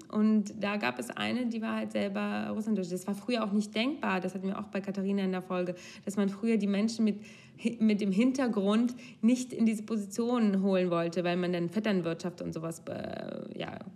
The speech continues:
gedacht hätte. Aber dass diese Menschen zum Beispiel die Sprache mitbringen, warum man jetzt immer noch so in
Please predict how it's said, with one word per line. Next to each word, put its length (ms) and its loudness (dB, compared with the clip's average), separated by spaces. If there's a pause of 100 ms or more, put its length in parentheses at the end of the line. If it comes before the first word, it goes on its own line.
(360)
gedacht 240 -4
hätte. 140 -6
Aber 100 0
dass 140 2
diese 180 0
Menschen 280 2
zum 80 0
Beispiel 200 0
die 120 2
Sprache 460 4
mitbringen, 520 2 (320)
warum 260 2
man 160 4
jetzt 240 2
immer 200 0
noch 220 2 (300)
so 440 0 (840)
in 300 2